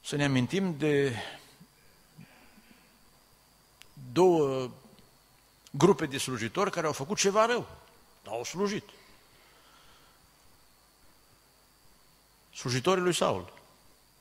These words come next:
l-au urmărit pe David. Au avut însă un moment în care s-au trezit și cel puțin fapta aceea n-au vrut să o facă atunci când împăratul le-a cerut să omoare preoții din Nob. Știți că a fost nevoit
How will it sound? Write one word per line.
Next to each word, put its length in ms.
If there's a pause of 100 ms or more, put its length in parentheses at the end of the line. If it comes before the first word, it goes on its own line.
(1800)
l-au 140
urmărit 320
pe 140
David. 320 (420)
Au 80
avut 240
însă 240
un 80
moment 340
în 60
care 200
s-au 240 (480)
trezit 360
și 180
cel 200
puțin 460
fapta 360
aceea 260
n-au 180
vrut 220
să 100
o 40
facă 280
atunci 240
când 160
împăratul 440
le-a 100
cerut 260
să 240 (320)
omoare 520 (100)
preoții 380
din 220
Nob. 280 (640)
Știți 280
că 60
a 40
fost 220
nevoit 400